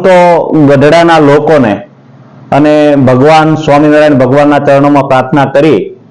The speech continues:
વંદન કરી અને આપ સૌ મીડિયા મિત્રોનું પણ સ્વાગત કરું છું. અને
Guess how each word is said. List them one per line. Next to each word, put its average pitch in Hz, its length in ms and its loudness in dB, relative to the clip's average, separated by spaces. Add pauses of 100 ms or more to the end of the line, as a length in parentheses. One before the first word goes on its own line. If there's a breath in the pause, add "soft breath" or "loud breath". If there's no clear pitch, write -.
(340)
વંદન 151 420 0
કરી 151 360 0 (800)
અને 139 200 2
આપ 139 200 0
સૌ 143 200 0
મીડિયા 143 380 2
મિત્રોનું 139 400 0
પણ 135 220 0
સ્વાગત 127 340 0
કરું 143 240 0
છું. 147 200 0
અને 143 180 0